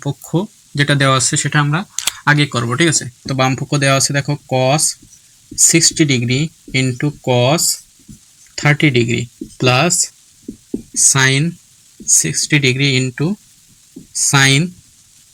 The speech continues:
thirty degree, ঠিক আছে? তো এই মানগুলো এখানে just বসাই হিসাব করলে, আহ, বাম পক্ষর মান চলে আসবে।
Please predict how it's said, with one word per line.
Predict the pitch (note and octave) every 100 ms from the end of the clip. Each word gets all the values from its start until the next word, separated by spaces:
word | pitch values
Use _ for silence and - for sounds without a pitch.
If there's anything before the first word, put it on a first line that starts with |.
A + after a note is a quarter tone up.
| - - _ _ -
thirty | D#3 D#3 D3+ B2
degree, | A#2+ A#2 - _ _ -
ঠিক | D#3+ D#3+
আছে? | - B2 - _ - - - -
তো | C3 - C#3
এই | C#3
মানগুলো | C#3 D#3 E3+ F3 - - D3
এখানে | D3+ D#3 D3+
just | F3 F3 - -
বসাই | C#3+ B2+ E3+ D#3+
হিসাব | D#3 E3+ D#3
করলে, | D3+ D#3 A3
আহ, | - _ - - - _ _ - C#3 C#3
বাম | C#3 C#3+
পক্ষর | D3 - E3+
মান | D3+ D3
চলে | C3 B2+
আসবে। | A#2